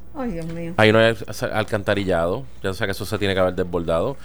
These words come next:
Speaker 2: La cantidad de gente muerta, lamentablemente. La cantidad de personas que pueden estar atrapadas, que sus medicamentos se les tienen que haber mojado,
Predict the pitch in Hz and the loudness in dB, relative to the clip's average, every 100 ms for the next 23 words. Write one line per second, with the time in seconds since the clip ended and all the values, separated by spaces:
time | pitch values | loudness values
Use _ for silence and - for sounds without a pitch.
0 | - - - 104 101 98 95 101 98 95 | -12 -6 0 2 2 2 2 2 0 -4
1 | 101 120 95 87 113 131 104 92 87 87 | -2 -2 0 -2 0 0 0 -2 -2 -2
2 | 90 87 90 95 139 131 - - - 107 | 0 0 -2 -2 -4 -4 -10 -12 -2 0
3 | 104 98 101 92 101 120 120 - 120 127 | 2 0 0 2 2 0 -2 -2 -4 -4
4 | - - 104 117 120 - 113 117 107 101 | -4 -2 0 0 -4 -2 0 0 0 0
5 | 107 131 - 127 117 110 101 95 95 90 | 0 -2 -6 -6 -4 -2 -2 0 -2 -2
6 | 123 123 117 110 110 117 113 101 113 98 | -2 0 0 0 -2 0 2 2 0 0
7 | 92 104 139 | 2 2 2